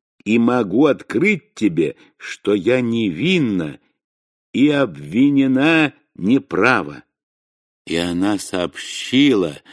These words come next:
об обманах старой свекрови, которая похитила и скрыла ее троих деток. Дети, к великой радости короля, были разысканы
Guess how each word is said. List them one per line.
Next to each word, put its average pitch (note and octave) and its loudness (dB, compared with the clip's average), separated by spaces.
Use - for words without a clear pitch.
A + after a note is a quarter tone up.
об G2+ 0
обманах G#2 0
старой A#2 0
свекрови, A2+ 0
которая A2 0
похитила C#3+ 0
и D3 2
скрыла D#3 2
ее D3+ 4
троих C#3 2
деток. A2 0
Дети, D2 -2
к - -18
великой A2 2
радости G#2+ 0
короля, G2+ 0
были G#2+ 2
разысканы F#2+ 0